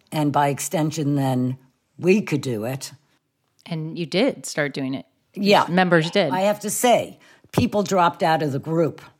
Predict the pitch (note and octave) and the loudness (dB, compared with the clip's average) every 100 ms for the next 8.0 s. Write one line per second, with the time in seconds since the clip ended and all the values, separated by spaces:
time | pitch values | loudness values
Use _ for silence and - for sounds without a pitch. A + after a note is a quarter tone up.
0 | _ _ - C#3+ E3 D#3 D3+ E3+ D3 C3 | _ _ -8 -2 2 2 2 -4 -4 -4
1 | - G3 A#3 A3 B3 B3+ - A3+ A3 G#3+ | -8 -6 -4 -4 -2 -2 2 4 4 2
2 | C3 C#3 D3+ C3 A#2 F#2+ E2 - _ _ | -2 -4 -2 -4 -6 -12 -16 -20 _ _
3 | - E3 F3+ F#3+ G3+ G3+ G3 - G#3+ G#3+ | -8 -4 -2 0 0 0 -2 0 0 0
4 | - F3 A3 A3+ G3 D#3 C#3 D3+ D3 G3+ | -2 2 4 6 6 4 2 -2 -4 -4
5 | - G3+ F#3+ - E3+ F#3+ G3 G3 G#3 G#3 | -2 -2 0 -4 0 2 2 4 6 6
6 | G3+ D#3+ C#3 - D3+ D3+ D#3+ F3 - A3+ | 4 2 -4 -6 -6 -2 0 0 2 4
7 | A3 G3 D3+ C3 - F#3 F3 E3+ E3 E3 | 6 6 4 -2 -6 -6 -4 -2 -4 -6